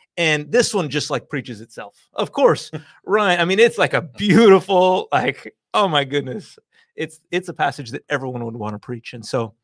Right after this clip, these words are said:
Speaker 2: Yeah.
Speaker 1: that, leave it to Ryan to go away, uh, you know, to, he's not on vacation right now. He's teaching at a camp, but to come back and preach a good passage, that's, that's sm-,
Speaker 2: Yeah.
Speaker 1: smart of him.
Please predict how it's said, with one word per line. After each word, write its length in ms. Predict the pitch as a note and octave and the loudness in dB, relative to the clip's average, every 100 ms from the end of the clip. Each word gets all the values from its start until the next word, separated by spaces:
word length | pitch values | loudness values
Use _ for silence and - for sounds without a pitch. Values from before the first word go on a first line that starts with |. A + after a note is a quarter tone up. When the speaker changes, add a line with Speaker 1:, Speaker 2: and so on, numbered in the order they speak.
| _ _ | _ _
Speaker 2:
Yeah. 220 | G#2+ A2 - | -16 -16 -10
Speaker 1:
that, 220 | D3 - | -10 -8
leave 160 | D#3 A3+ | -6 -4
it 60 | - | -2
to 60 | |
Ryan 460 | C4 A3+ C#3 E3 D#3 _ _ _ - | 0 0 0 -4 -12 _ _ _ -14
to 80 | C3 | -2
go 180 | D3 | 4
away, 360 | D3 C#3+ C3+ B2+ - _ - | 4 4 2 -2 -10 _ -18
uh, 40 | |
you 160 | A#2+ C#3+ | -12 -12
know, 200 | C3 C#3 | -12 -14
to, 300 | - D#3 E3 | -12 -6 -4
he's 140 | C3 B2 | -2 -4
not 140 | A#2 | -4
on 60 | A2+ | -6
vacation 380 | A#2 B2+ A2+ A#2 | -8 -8 -6 -8
right 100 | A2+ | -8
now. 120 | A2+ | -6
He's 180 | B2 A#2 | -8 -6
teaching 440 | E3 D3 B2 A2 _ - | -8 -6 -8 -10 _ -8
at 100 | C3+ | -6
a 40 | A#2+ | -4
camp, 360 | - C3+ B2 | -4 -4 -2
but 260 | B2 C3+ - _ - - - | 0 0 -2 _ -20 -20 -8
to 80 | D#3+ | -2
come 220 | D3 C3 | -2 2
back 240 | A#2+ A#2 | 2 2
and 280 | A#2+ G#2+ G2+ G2 _ _ _ | -2 -10 -10 -16 _ _ _
preach 200 | A#2+ A#2 | -10 -8
a 40 | |
good 220 | A2 G#2+ | -8 -8
passage, 320 | - A#2 - A#2 | -8 -12 -12 -10
that's, 180 | B2+ - | -10 -10
that's 220 | C3 - | -12 -14
sm-, 200 | - - | -20 -12
Speaker 2:
Yeah. 120 | A2 | -10
Speaker 1:
smart 180 | D#3 C#3+ | -6 -6
of 40 | A2 | -8
him. 220 | G#2+ | -16